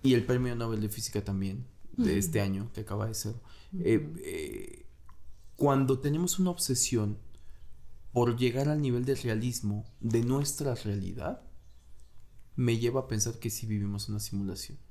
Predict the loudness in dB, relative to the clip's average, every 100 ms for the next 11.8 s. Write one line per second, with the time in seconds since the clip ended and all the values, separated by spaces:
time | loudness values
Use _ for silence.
0 | -18 -18 -20 -16 -14 -14 -14 -14 -6 -6
1 | -4 -6 -10 -6 -4 -2 -4 -6 -10 -16
2 | -16 -14 -14 -12 -12 0 2 4 4 4
3 | 2 0 -4 -12 -12 -12 -14 -16 -16 -18
4 | -18 -18 -14 -14 -14 -14 -14 -16 -14 -12
5 | 0 2 4 2 0 0 -4 -2 2 2
6 | 0 -8 -16 -16 -16 -16 -16 -16 -4 4
7 | 6 6 4 4 4 2 0 -10 -14 -10
8 | 0 4 6 4 4 4 4 4 4 4
9 | 4 2 4 4 4 4 2 2 2 2
10 | 2 2 2 2 0 -2 -4 -4 -2 -2
11 | -2 -2 2 4 6 4 0